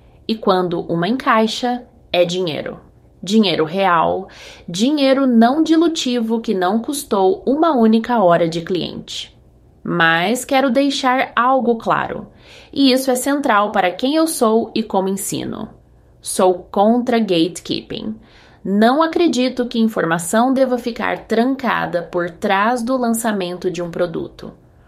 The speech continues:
O guia passo a passo pra construir esse fluxo de trabalho por conta própria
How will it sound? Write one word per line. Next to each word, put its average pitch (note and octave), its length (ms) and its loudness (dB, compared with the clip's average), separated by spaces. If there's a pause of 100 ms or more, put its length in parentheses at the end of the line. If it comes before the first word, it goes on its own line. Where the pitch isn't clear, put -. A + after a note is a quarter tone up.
(260)
O A3+ 120 2
guia G3 280 2
passo G#3+ 460 0
a D#4+ 60 2
passo A3 460 0
pra F#3 180 -4
construir F3 720 -4
esse A3+ 260 -2
fluxo F3+ 420 -4
de D#3+ 140 -8
trabalho D#3+ 580 -2
por F3 200 -4
conta D3+ 320 -6
própria G3+ 540 0